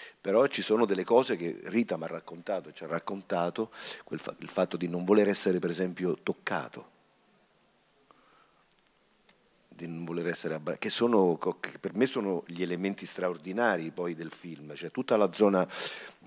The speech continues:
eh, della ricostruzione storica è, secondo me è eccellente, ma è, lo è ancor più la narrazione interiore, intima. Cioè, questa era una famiglia che viveva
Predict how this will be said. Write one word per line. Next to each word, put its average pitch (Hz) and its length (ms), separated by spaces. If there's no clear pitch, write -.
eh, 69 120
della 90 240
ricostruzione 90 640
storica 90 720
è, 82 260
secondo 82 340
me 95 200
è 85 160
eccellente, 80 880
ma - 160
è, - 200
lo 98 200
è 101 60
ancor 98 480
più 131 360
la 90 140
narrazione 92 800
interiore, 95 720
intima. 85 680
Cioè, 98 120
questa 156 200
era 78 80
una 76 120
famiglia 85 320
che 78 120
viveva 71 760